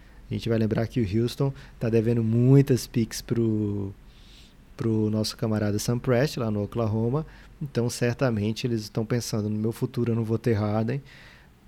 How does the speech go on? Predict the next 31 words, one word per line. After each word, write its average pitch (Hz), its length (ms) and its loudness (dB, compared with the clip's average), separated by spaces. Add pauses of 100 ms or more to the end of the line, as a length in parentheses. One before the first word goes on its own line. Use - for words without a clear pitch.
(240)
não 120 160 4
vou 110 160 2
ter 113 140 0
Westbrook. 110 800 0 (680)
É, 107 1000 0
o - 40 -6
que - 120 -6
que - 80 2
eu 135 60 4
tenho 139 220 4
aqui, 123 300 0
né? 107 220 -4
Eu 117 80 -4
não 110 80 0
vou 117 100 2
ter 120 120 0
minhas 107 200 0
picks - 280 -4
também?" 120 340 -2 (400)
Então, 113 420 -2
certamente, 110 640 -2
o 117 60 2 (120)
Houston 107 200 -4
vai 107 160 -6
querer 104 340 -2
aí 101 220 -2 (260)
repor 131 540 6
esse 123 160 -2
estoque 113 380 -4
de 135 80 -4
picks 151 400 -2